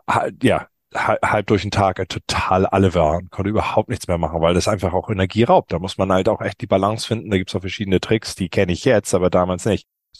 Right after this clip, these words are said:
Äh, und Biohacker machen noch ganz viele andere Sachen, wo sie halt auch, äh, Substanzen nehmen, wo sie sagen so, ja, da gibt's genug Wissenschaft, aber es ist nicht so, dass das jetzt so schon, äh, so ungefähr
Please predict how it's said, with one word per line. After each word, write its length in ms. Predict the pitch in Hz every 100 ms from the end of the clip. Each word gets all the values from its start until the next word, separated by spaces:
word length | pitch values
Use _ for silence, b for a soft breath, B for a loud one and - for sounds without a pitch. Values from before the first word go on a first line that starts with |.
| - B
Äh, 120 | 113
und 100 | 107
Biohacker 420 | 110 113 113 110
machen 180 | 101 101
noch 100 | 95
ganz 180 | 101 92
viele 160 | 92 82
andere 220 | 90 87
Sachen, 260 | 80 78
wo 80 | 85
sie 120 | 87
halt 140 | 87 87
auch, 240 | 90 -
äh, 120 | 110
Substanzen 640 | 95 - 104 - 123 - 117
nehmen, 220 | 113 104
wo 80 | 104
sie 120 | 101
sagen 280 | 104 98 98
so, 220 | 98 92 _ _ _ _ -
ja, 180 | 196
da 120 | 110 98
gibt's 280 | 95 113 -
genug 240 | 104 90
Wissenschaft, 560 | 135 185 - 151 - 117
aber 160 | 123
es 120 | 110
ist 140 | - -
nicht 180 | 120 -
so, 120 | 113
dass 180 | 101 -
das 140 | -
jetzt 300 | 104 - -
so 120 | 107
schon, 540 | - 104 92 90 87 87
äh, 440 | 92 87 85 85 85 - _
so 400 | - _ _ -
ungefähr 420 | 101 92 - 90